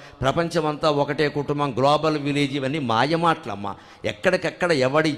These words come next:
జాతి, నేషనాలిటీ, జాతీయవాదం ఒక్కటే గెలుస్తుంది ఎక్కడైనా సరే, జాతీయవాదం ఒక్కటే. కలో గంజో మన వాళ్ళు మన, మన దగ్గరే ఉంటారు. అమెరికా నుంచి వచ్చిన మన సోదరులకి ఆర్థికంగా స్వాగతం పలుకుదాం, ఒక్కొక్కరు ఇద్దరిని ఇంట్లో పెట్టుకుని పోషిద్దాం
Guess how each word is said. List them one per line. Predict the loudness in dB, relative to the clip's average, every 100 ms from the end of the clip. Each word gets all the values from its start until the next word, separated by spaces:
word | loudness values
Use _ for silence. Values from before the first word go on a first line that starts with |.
| 0
జాతి, | 2 0 -4 -6
నేషనాలిటీ, | 0 0 0 0 2 2 0 -2 -2 -2 -12 -2
జాతీయవాదం | 2 2 2 2 2 2 2 0
ఒక్కటే | -2 0 0 0
గెలుస్తుంది | 0 -4 -4 -6 -6
ఎక్కడైనా | -6 -4 -4 -4
సరే, | -4 -2
జాతీయవాదం | 0 0 0 -2 0 0 -4
ఒక్కటే. | -8 -14 -16 -16 -18 -18 -18 -18 -18 -18 -16 -16 -16 -14 -14 -14 -16 -14 -2
కలో | 2 4 4
గంజో | 2 0 2 2
మన | 2 2
వాళ్ళు | 4 2 2
మన, | 0 0
మన | -2 0 0
దగ్గరే | 0 0 0 0
ఉంటారు. | 0 0 0 2
అమెరికా | 0 0 0
నుంచి | 0 -2 -6
వచ్చిన | -4 -4
మన | -2 -2
సోదరులకి | 0 0 0 0 -2 -6 -10 -8
ఆర్థికంగా | 0 2 2 -2 -4 -4 -2 -2
స్వాగతం | -2 0 0 0 -6 -6
పలుకుదాం, | -4 -4 -2 -2 -2
ఒక్కొక్కరు | -4 -6 -8 -2 0
ఇద్దరిని | 0 0 0 0
ఇంట్లో | -6 -2 0 0
పెట్టుకుని | 0 -2 -4 -2
పోషిద్దాం | 0 0 -2 0 0